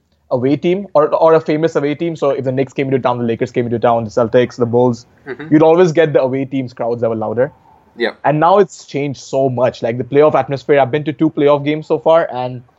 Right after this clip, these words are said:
Speaker 1: it's been incredible. So, um, I really hope last night wasn't the last, last game,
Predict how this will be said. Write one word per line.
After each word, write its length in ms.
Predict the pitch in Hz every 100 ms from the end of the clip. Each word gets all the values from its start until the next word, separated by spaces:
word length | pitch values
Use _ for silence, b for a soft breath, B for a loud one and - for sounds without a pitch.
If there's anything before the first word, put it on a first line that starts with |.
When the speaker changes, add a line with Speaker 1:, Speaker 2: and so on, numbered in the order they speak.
| _ _ _
Speaker 1:
it's 140 | 156 147
been 160 | 156
incredible. 560 | 139 110 120 120 117 104
So, 400 | - 135 127 127
um, 360 | 123 120 117 110 _ _ _ -
I 100 | 139
really 240 | 151 190
hope 240 | 196 180 165
last 280 | 151 147 170
night 160 | 156
wasn't 260 | 139 135 139
the 80 | 131
last, 320 | 123 123 - -
last 400 | 127 123 120 120
game, 280 | 123 127